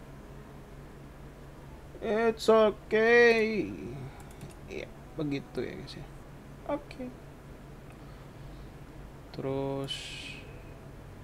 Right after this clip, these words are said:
cut here. Hmm. Cut here. Yes. Baru buka di sini.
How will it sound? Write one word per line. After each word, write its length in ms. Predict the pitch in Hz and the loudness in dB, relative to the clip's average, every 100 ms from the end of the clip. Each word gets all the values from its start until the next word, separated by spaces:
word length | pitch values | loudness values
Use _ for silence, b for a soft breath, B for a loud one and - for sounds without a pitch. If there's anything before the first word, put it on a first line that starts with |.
| - - - - - - | -14 -14 -14 -14 -12 -6
cut 160 | 131 - - | -6 -6 -2
here. 320 | 139 156 185 214 - - - - - - - - - - - | 2 4 2 0 -8 -12 -12 -12 -12 -12 -14 -14 -14 -14 -10
Hmm. 880 | 160 151 156 151 151 151 147 147 151 - - - - - - - - - - - - - - - - - | -8 -6 -4 -4 -4 -4 -4 -4 -6 -10 -14 -14 -14 -14 -14 -16 -16 -14 -14 -14 -14 -14 -16 -16 -4 0
Cut 160 | 160 | 0
here. 400 | - 131 120 147 175 - - - - - - | 0 -2 0 -2 -6 -12 -16 -16 -14 -10 -6
Yes. 720 | 101 131 - - - - - - - - - - - - - - B B B B - - - - | -6 -2 -2 0 -2 -6 -10 -14 -14 -14 -16 -16 -14 -14 -14 -14 B B B B -16 -16 -14 -8
Baru 720 | 117 117 117 117 117 117 120 | -6 -4 -4 -4 -4 -4 -6
buka 400 | 123 117 - 113 113 | -8 -10 -10 -8 -8
di 80 | 120 | -8
sini. 640 | - 113 110 107 135 160 | -8 -8 -8 -8 -6 -6